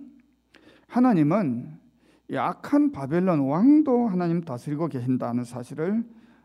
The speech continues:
이제 배우게 하고요. 그 다음에는 하나님께서는, 어,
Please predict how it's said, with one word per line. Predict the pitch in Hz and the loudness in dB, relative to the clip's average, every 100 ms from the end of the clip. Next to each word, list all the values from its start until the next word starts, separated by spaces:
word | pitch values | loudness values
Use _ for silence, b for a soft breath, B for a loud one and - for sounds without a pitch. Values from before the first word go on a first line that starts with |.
| B | B
이제 | 143 131 117 | -10 -6 -6
배우게 | 139 139 120 | -2 -2 -2
하고요. | 123 117 120 139 135 | -6 -8 -8 -10 -10
그 | 143 | -2
다음에는 | 185 208 220 156 131 147 b b b b b | 2 4 2 2 -2 -6 b b b b b
하나님께서는, | 170 165 151 143 131 135 143 214 254 254 - - b b b b b b - | -4 0 0 -2 -6 -4 -2 0 0 -4 -12 -20 b b b b b b -8
어, | 123 113 113 - - | -4 -4 -4 -8 -12